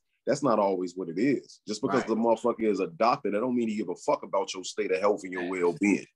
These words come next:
Speaker 1: You know what I'm
Speaker 2: Yeah.
Speaker 1: saying? A lot of police ain't out here serving and protecting. They out
Speaker 2: Right.
Speaker 1: here harassing and battering. You know what I'm
Speaker 2: Right.
Speaker 1: saying? So it's just a, I always wanna make a motherfucker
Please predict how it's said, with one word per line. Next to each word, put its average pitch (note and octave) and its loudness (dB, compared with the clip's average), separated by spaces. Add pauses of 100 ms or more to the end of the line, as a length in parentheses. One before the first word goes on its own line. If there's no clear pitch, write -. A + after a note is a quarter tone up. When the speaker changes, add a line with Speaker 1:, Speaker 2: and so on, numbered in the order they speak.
(320)
Speaker 1:
You G2 4
know A2 10
what G#2+ 8
I'm G#2 8
Speaker 2:
Yeah. - -2
Speaker 1:
saying? A2 8
A F#2+ 8
lot G#2+ 8
of A2+ 4
police B2+ 6
ain't A2+ 4
out B2+ 6
here A2+ 2
serving A2+ 2
and G#2 -2
protecting. - -4 (240)
They G2 0
out A2 8
Speaker 2:
Right. G#2 2
Speaker 1:
here G2 -2
harassing G#2+ 2
and F2+ -4
battering. A2 2
You G#2+ -2
know A2+ 2 (100)
what G2+ -2
I'm G#2+ -2
Speaker 2:
Right. A2 2
Speaker 1:
saying? G#2 0
So G2 -6 (680)
it's A#2+ 0
just E3 4
a, C#3 8 (220)
I F2 4
always D#3 8
wanna C#3 6
make B2+ 4
a G#2 -4
motherfucker A#2+ 2